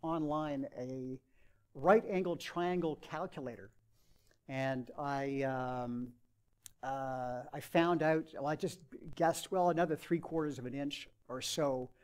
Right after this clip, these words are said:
should do it if I shortened the focal length by that much. I calculated all of the, uh, the truss lengths all over again from scratch,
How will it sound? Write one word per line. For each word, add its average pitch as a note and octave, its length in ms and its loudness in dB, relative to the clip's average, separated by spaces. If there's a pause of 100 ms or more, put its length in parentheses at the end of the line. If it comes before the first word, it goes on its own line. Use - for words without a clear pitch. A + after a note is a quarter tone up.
(180)
should A2+ 300 -4
do E3+ 180 2
it B2 100 -2
if B2 40 -12
I A#2 80 -10
shortened F#3 400 -4
the C#3 60 -6
focal D3 340 -4
length C#3+ 140 -4
by C3 100 -4
that B2+ 280 -6
much. C3 380 -8 (300)
I C#3 100 -2
calculated D#3+ 840 6 (240)
all D#3+ 240 10
of D3+ 160 2
the, C3+ 500 2
uh, B2+ 260 -2 (140)
the C#3 100 -6 (440)
truss F#3 360 2
lengths D3+ 440 -2 (240)
all D3+ 220 4
over E3 240 4
again B2 280 -6
from - 180 -10
scratch, D3 540 -4